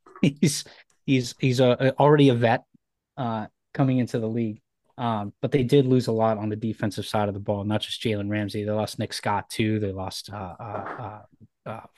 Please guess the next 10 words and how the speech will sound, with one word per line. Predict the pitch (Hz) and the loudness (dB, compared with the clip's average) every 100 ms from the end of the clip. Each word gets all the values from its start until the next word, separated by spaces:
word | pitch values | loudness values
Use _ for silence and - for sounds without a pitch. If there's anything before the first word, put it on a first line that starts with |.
| _ _ _ | _ _ _
Leonard | - 117 98 | -6 -4 -6
Floyd. | _ 123 123 117 _ _ _ _ | _ -2 0 0 _ _ _ _
Uh, | 110 107 | -8 -8
they | 113 | -2
lost | 123 135 - | 0 0 0
a | 113 | 0
lot | 107 110 | 0 0
of | |
stuff, | - - 98 _ _ _ _ _ _ | -2 -8 -10 _ _ _ _ _ _
uh, | 120 104 98 | -10 -10 -12